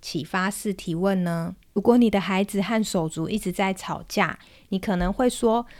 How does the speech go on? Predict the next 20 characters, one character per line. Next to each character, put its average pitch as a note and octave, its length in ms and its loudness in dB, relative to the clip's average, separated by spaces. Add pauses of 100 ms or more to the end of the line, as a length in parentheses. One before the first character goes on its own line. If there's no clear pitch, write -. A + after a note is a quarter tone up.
(120)
，“不 G3 160 0
要 C4 200 6
再 B3+ 180 4
吵 F#3 260 0
架 A#3+ 300 2
了。” F#3+ 360 2 (260)
这 D4 120 0
时 A3 200 0
候 A#3+ 160 0
你 G3+ 120 0
可 F#3 160 -4
以 G3 60 0
怎 F3 180 -4
么 D#3+ 120 -8
提 - 260 -8
问， G3 300 2 (260)
帮 G3+ 240 0
助 A#3 220 0
孩 E3+ 340 -4
子 F3 400 -4